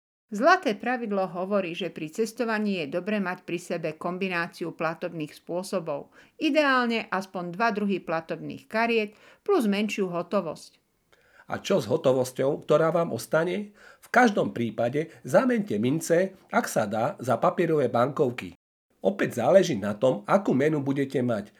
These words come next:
Speaker 2: Bankovky českej koruny zameníte ľahko aj doma na Slovensku. Tuniské dináre, turecké líry či egyptské libry nie.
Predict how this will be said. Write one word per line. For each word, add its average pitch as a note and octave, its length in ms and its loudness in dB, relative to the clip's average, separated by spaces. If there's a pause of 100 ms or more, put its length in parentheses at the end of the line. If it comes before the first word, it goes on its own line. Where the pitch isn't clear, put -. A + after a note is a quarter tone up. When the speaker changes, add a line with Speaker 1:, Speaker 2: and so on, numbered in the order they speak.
(100)
Speaker 2:
Bankovky E3+ 640 0
českej G#3 480 -2
koruny B2 400 0
zameníte A3 560 2
ľahko C#3+ 400 0
aj G2+ 160 -2
doma C#3 320 4
na G#2+ 160 0
Slovensku. A#2+ 640 -2 (240)
Tuniské A3+ 480 2
dináre, D3 480 2
turecké G#3 480 0
líry D#3 320 0
či D3 160 -6
egyptské G3 560 0
libry C3+ 320 0
nie. A#2 400 -2